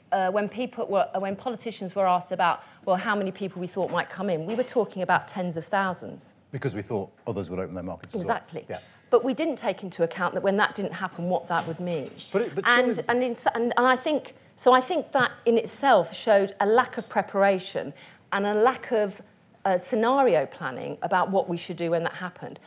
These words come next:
Speaker 1: I think the bigger problem down the road, and, you know, there were some issues rumbling away, and, and not just about,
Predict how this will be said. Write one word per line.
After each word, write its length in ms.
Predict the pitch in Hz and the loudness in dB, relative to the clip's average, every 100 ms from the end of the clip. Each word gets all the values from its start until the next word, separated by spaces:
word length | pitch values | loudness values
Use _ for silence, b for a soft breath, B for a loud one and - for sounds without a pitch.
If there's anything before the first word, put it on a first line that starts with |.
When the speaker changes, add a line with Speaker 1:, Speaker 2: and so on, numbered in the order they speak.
| B B B - | B B B 4
Speaker 1:
I 100 | 240 | 4
think 220 | 330 269 | 4 0
the 60 | |
bigger 300 | 254 330 339 | 2 0 0
problem 400 | - - 180 175 170 | -2 -2 -2 -2 2
down 240 | 196 170 | 2 2
the 100 | 170 | 2
road, 500 | 196 185 98 98 160 - | 6 6 4 -2 -8 -4
and, 300 | 190 190 196 | -2 -2 -4
you 100 | 240 | -2
know, 260 | 254 170 175 - | 2 4 2 -2
there 260 | 175 220 | 4 6
were 200 | 214 262 | 8 6
some 200 | 254 214 | 4 0
issues 380 | 226 226 185 156 | 0 -2 -6 -4
rumbling 460 | 185 185 180 170 165 | -4 -2 -2 -2 0
away, 380 | 170 190 151 - | 2 4 2 0
and, 120 | 214 214 B - | -4 -6 B -4
and 140 | 220 | 0
not 180 | 320 - | 0 0
just 260 | 294 - 233 | -4 -4 0
about, 540 | 214 202 190 - - | 2 2 2 -4 -12